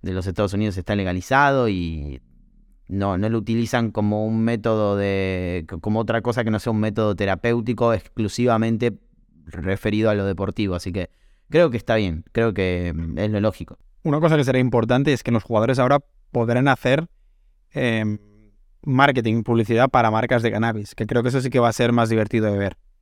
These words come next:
Speaker 1: Que Durant creo que había estado ya metido en un tema de, de, de una empresa relacionada a eso. Eh, tengo que chequearlo igual, pero sí, ahora es legal, así como también hacer publicidades,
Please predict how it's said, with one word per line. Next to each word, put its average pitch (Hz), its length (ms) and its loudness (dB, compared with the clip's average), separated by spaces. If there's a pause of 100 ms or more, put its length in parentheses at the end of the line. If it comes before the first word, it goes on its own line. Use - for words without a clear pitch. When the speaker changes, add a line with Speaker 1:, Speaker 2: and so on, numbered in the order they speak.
(160)
Speaker 1:
Que 110 160 -2
Durant 156 420 0
creo 156 240 2
que 117 240 -2
había 123 380 0
estado 147 400 0
ya 120 260 -2
metido 113 480 -2
en 113 80 -2
un 113 220 -4
tema 113 420 0
de, 101 580 -4
de, 104 200 -6
de 110 100 -2
una 113 160 0
empresa 113 480 -2
relacionada 113 540 0
a 120 60 0
eso. 151 360 -4 (380)
Eh, 101 160 -8
tengo 113 220 -2
que 101 80 -2
chequearlo 117 340 0
igual, 131 260 2
pero 117 180 0
sí, 123 160 -2
ahora 113 260 2
es 110 180 -4
legal, 120 500 0
así 104 220 -6
como 107 160 -2
también 113 420 -2
hacer 107 400 -4
publicidades, 120 1300 -2